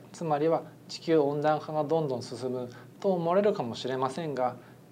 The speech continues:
実は適切に森の木を切ることは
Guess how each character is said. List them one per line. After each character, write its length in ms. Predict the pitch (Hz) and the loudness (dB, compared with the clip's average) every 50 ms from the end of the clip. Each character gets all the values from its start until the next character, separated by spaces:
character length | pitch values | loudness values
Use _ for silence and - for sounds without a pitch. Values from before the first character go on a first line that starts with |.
| - | -20
実 220 | - - - - 131 | -18 -12 -4 -2 0
は 100 | 117 101 | 0 0
適 220 | - - - - | 0 -4 -8 -8
切 260 | - - 143 147 - | -6 -6 -6 -4 -4
に 220 | 165 175 185 175 - | -2 -2 -2 -4 -6
森 240 | - 123 123 127 127 | -8 -6 -4 -4 -2
の 140 | 131 131 127 | -2 -4 -2
木 120 | 135 151 143 | 0 2 2
を 100 | 127 123 | 2 0
切 160 | - - 147 | -2 -4 -4
る 60 | 139 | -4
こ 140 | 131 147 139 | -4 -4 -4
と 140 | - 147 135 | -2 0 0
は 140 | 120 98 | 0 0